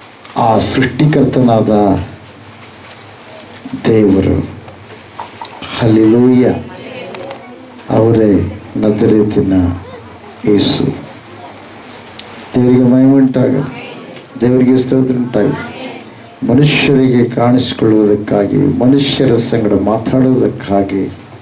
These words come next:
ಮನುಷ್ಯರ ಸಮಸ್ಯೆಗಳನ್ನು ತೆಗೆದುಹಾಕುವುದಕ್ಕಾಗಿ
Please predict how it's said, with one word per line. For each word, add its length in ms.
ಮನುಷ್ಯರ 520
ಸಮಸ್ಯೆಗಳನ್ನು 1300
ತೆಗೆದುಹಾಕುವುದಕ್ಕಾಗಿ 1400